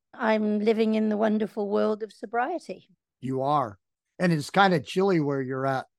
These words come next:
Speaker 2: isn't it?
Speaker 1: Oh, yes. It's below freezing. I'm getting my first taste of an English winter for the first time in a long time.
Speaker 2: <laughs> Chill you all the way to your bones, huh?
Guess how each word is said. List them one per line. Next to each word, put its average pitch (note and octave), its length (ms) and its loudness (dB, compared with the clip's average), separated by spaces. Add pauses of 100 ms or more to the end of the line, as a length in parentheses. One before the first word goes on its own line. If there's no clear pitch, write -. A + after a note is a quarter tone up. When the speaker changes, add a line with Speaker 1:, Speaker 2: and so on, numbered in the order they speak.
Speaker 2:
isn't C#3 300 -6
it? G#2 140 -12 (260)
Speaker 1:
Oh, A#3 340 6
yes. G3 460 2
It's E3+ 140 -6
below F#3+ 400 4
freezing. E3+ 880 0 (100)
I'm F3 120 0
getting F3+ 260 6
my F3 140 2
first F3 400 0
taste E3 340 2
of F3 80 -6
an D#3+ 100 -2
English D#3+ 440 -2
winter D#3+ 320 0
for - 100 -14 (180)
the - 100 -20 (100)
first E3 180 0
time D#3 220 0
in D3+ 80 -2
a D3 40 0
long D3+ 220 -2
time. E3 380 -6 (420)
Speaker 2:
<laughs> E3 680 -2
Chill F3+ 400 6
you E3+ 180 6
all F3 140 8
the F3 60 2
way F3+ 160 4
to F3+ 80 0
your E3+ 200 0
bones, D3 520 0
huh? C#3 280 -4